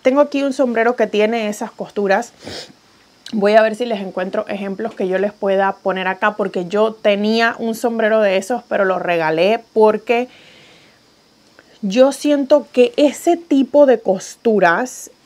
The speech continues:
eh, al menos, n-, no sé, siento que le quita un poco la delicadeza a los outfits, siento que son bastante toscas, siento que este look así totalmente sleek,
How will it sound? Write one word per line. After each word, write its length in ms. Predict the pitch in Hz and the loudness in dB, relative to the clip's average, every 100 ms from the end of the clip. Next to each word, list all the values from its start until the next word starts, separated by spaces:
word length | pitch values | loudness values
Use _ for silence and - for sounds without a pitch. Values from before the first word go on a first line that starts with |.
| _ - | _ -4
eh, 260 | 190 190 - | 0 0 0
al 160 | 202 208 | -2 0
menos, 500 | 214 262 269 - - - - | -2 -2 -4 -8 -16 -18 -8
n-, 160 | 226 220 | -6 -4
no 240 | 240 254 262 | -2 0 -2
sé, 220 | - - | -6 -12
siento 360 | - 294 330 339 | -4 -2 -2 0
que 120 | 254 | 0
le 160 | 214 190 | 0 -2
quita 400 | 247 233 285 - | -6 -2 -2 -2
un 200 | 247 226 | -4 0
poco 260 | 262 254 254 | -2 0 0
la 180 | 233 | 0
delicadeza 920 | 202 196 190 180 185 175 180 185 - 226 | 0 -2 -4 -4 -2 0 0 -2 -4 -4
a 200 | - 185 | -4 -4
los 280 | 170 - - | -4 -6 0
outfits, 580 | 220 233 226 240 220 - | 2 2 2 -2 -2 -6
siento 400 | - 226 226 254 | -6 -4 -4 -4
que 100 | 233 | -4
son 280 | 220 208 202 | -2 -2 -4
bastante 600 | 190 - 190 190 165 156 | -6 -6 -6 -6 -8 -8
toscas, 840 | _ 202 220 220 - 180 190 - - - - - | _ 2 2 -2 -4 -4 -4 -10 -20 -20 -20 -2
siento 340 | 262 254 302 | 0 2 2
que 200 | 294 - - | 2 0 4
este 540 | 240 247 - - 294 | 4 4 0 2 2
look 380 | 247 226 233 - | 4 4 2 0
así 380 | - 247 - 214 | -2 -2 -4 -8
totalmente 840 | 208 247 233 208 208 208 208 220 220 | -2 -2 0 0 0 -2 -2 -2 -4
sleek, 840 | - - 208 196 196 233 330 | -8 -8 -2 0 0 -2 -6